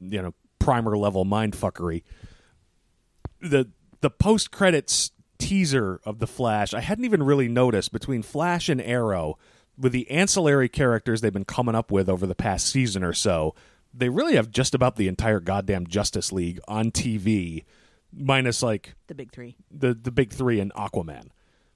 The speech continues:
Speaker 1: And nobody wants Aquaman. Except Jason Momoa, who fucking needs this, man. Otherwise, it's, otherwise it's construction work. <laughs> It's, it's all he's got.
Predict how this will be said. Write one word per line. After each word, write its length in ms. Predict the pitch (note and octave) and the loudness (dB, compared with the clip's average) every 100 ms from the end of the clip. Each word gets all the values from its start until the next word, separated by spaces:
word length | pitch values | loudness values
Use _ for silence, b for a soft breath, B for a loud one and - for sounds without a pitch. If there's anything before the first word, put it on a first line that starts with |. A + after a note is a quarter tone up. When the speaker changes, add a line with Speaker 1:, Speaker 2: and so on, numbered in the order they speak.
| _ _ - | _ _ -14
Speaker 1:
And 180 | B2 C#3 | -6 4
nobody 280 | D3 C#3+ C3+ | 6 6 6
wants 260 | B2+ A#2 | 2 2
Aquaman. 500 | A#2+ G#2+ F#2 D#2+ C2 - b b b b b | 0 0 -4 -6 -14 -20 b b b b b
Except 260 | A2+ - B2+ | -4 0 2
Jason 280 | B2 B2 B2 | 0 0 0
Momoa, 400 | A2 A2 G#2 F2+ | 0 2 2 0
who 80 | G#2 | -2
fucking 400 | - - F#2+ F2 | -4 -10 -8 -6
needs 400 | A2 A2+ G#2 G2 | -6 -6 -6 -8
this, 260 | E2 - | -8 -8
man. 320 | F#2 F2+ A2+ | -6 -4 -2
Otherwise, 440 | G2 C3 B2+ C3+ C3+ | 0 2 4 2 0
it's, 260 | - - - - | 0 -4 -6 0
otherwise 320 | D#3 D3+ C3+ | 4 4 2
it's 100 | A#2+ | -2
construction 640 | - A#2 - D3 - C3 | -4 -4 0 0 0 -2
work. 260 | A2 G#2+ - | 0 -2 2
<laughs> 0 | |
It's, 320 | - - - | 0 0 -6
it's 240 | C3+ - G3 | -6 0 2
all 140 | D#3+ | 4
he's 120 | C#3 | 2
got. 320 | C#3 E3 B2 | 2 4 2